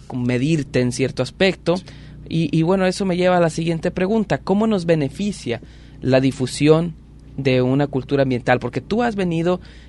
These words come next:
Speaker 1: junto con las instituciones que, que has trabajado y que has brindado tu servicio,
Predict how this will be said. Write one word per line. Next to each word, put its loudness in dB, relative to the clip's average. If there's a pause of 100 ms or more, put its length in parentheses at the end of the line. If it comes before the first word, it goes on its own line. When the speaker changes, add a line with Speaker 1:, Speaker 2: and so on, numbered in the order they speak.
Speaker 1:
junto 0
con 0
las -2
instituciones -2
que, -4 (180)
que -2
has -2
trabajado 2
y -2
que -2
has 0
brindado -2
tu -18
servicio, -2